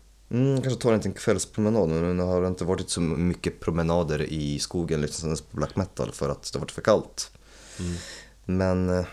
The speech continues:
Speaker 1: då kanske jag kan lyssna på den. Det är ju fint väder.
Speaker 2: För kallt för black metal? Det är väl då det ska vara.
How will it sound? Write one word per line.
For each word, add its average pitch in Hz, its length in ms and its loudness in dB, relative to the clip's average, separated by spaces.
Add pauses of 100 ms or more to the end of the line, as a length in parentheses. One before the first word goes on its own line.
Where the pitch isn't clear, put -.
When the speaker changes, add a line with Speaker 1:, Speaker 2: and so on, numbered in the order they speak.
(100)
Speaker 1:
då - 100 -16
kanske 95 200 -8
jag - 60 -6
kan 87 80 -2
lyssna - 180 -4
på 82 80 -4
den. 90 240 -2 (200)
Det - 60 -4
är 110 40 -2
ju 123 60 -8
fint 101 180 0
väder. 131 280 0 (380)
Speaker 2:
För - 140 -8
kallt - 360 -6
för - 260 -6
black 90 260 -2
metal? 92 320 -4 (140)
Det 95 80 -8
är 87 40 -6
väl 90 160 -4
då 107 220 0
det 82 100 -2
ska - 180 -6
vara. 90 300 -2